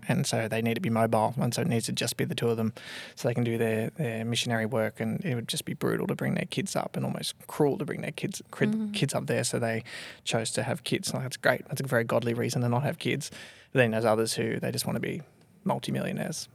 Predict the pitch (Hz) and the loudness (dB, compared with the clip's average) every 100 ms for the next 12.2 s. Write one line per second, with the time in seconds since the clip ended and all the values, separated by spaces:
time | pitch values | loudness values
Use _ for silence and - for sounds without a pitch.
0 | 175 - 156 - _ - 139 170 - _ | -8 -8 -10 -14 _ -6 -6 -8 -12 _
1 | _ - - - - - - - - 151 | _ -12 -10 -8 -10 -10 -14 -12 -10 -4
2 | 127 127 - 131 123 131 131 123 120 120 | -4 -6 -8 -8 -2 2 2 2 0 -4
3 | 117 117 117 113 - 123 127 127 - 135 | -2 -2 -2 -2 -4 -6 -6 -6 -4 -4
4 | 131 127 135 120 120 127 - - - - | -2 0 0 -2 -4 -4 -10 -16 -18 -16
5 | - - 131 - 131 - 123 117 - 117 | -16 -8 -6 -4 0 0 2 0 0 0
6 | 117 117 120 120 120 117 117 120 120 123 | 0 2 0 -2 -2 -4 -2 -2 -2 -2
7 | 120 117 117 135 120 123 117 - - 131 | -2 -2 -2 -2 -4 -2 -4 -6 0 0
8 | 127 123 127 123 - 127 - - 127 127 | 0 -2 0 0 0 -2 -2 -2 -2 -2
9 | 135 131 131 123 131 117 - 127 117 110 | 0 0 0 0 -2 -2 -2 -2 0 0
10 | 120 117 - 196 120 113 110 156 - - | 0 -2 -2 -2 -2 -2 -4 -4 -6 -4
11 | - - - - - - _ _ _ 214 | -4 -4 -6 -8 -8 -14 _ _ _ -2
12 | 180 165 | 0 -2